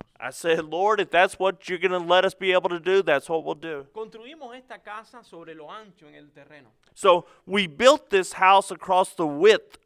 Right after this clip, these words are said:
Speaker 1: of the, the lot.
Speaker 2: Conseguir materiales en Cuba era muy difícil.
Speaker 1: And it's not easy to get material in Cuba.
Speaker 2: Pero fue una bendición construir esta casa.
Speaker 1: But it was a blessing to build this house.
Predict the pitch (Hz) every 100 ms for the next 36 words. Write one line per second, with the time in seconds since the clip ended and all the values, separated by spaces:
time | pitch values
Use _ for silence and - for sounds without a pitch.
0 | - 135 131 120 110 104 - _ - 120
1 | 123 110 80 _ 170 165 180 202 220 180
2 | 170 180 185 165 185 185 165 156 170 156
3 | 190 - - - 135 147 151 175 180 196
4 | 196 180 160 165 160 - 170 170 160 151
5 | 139 156 147 107 92 _ 180 180 - 220
6 | 247 202 190 175 165 - 330 277 170 156
7 | 156 151 131 131 _ _ - 151 160 143
8 | 131 104 123 156 151 - 135 123 117 98
9 | 135 127 107 110 - 135 123 95 - -